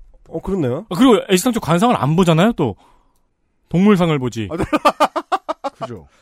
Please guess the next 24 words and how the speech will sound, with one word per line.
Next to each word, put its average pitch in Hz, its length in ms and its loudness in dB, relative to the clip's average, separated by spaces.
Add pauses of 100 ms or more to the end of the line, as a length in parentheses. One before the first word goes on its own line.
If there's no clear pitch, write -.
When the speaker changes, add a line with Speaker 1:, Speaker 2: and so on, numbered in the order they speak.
Speaker 1:
아, 151 60 -2
동물 285 320 2
관상. 135 420 -2 (180)
Speaker 3:
그죠. 123 200 -12
Speaker 2:
음. 113 280 -8
Speaker 1:
아, - 40 -8
도-, 170 100 -8
그러니까 196 320 -4 (220)
어찌됐든지 269 540 -2
간에 151 220 -4
제가 277 280 2
말씀드린 220 400 -4
게 196 60 -10
뭐냐면, 139 280 -4 (320)
아니, 294 340 2
이럴 240 300 2
거면 285 260 -2
너구리상이라고 269 1000 2
지칭할 233 480 -2
때 196 200 -4
동물 339 480 0
관상일 202 500 -2
이유가 196 200 0
뭐예요? 117 160 -4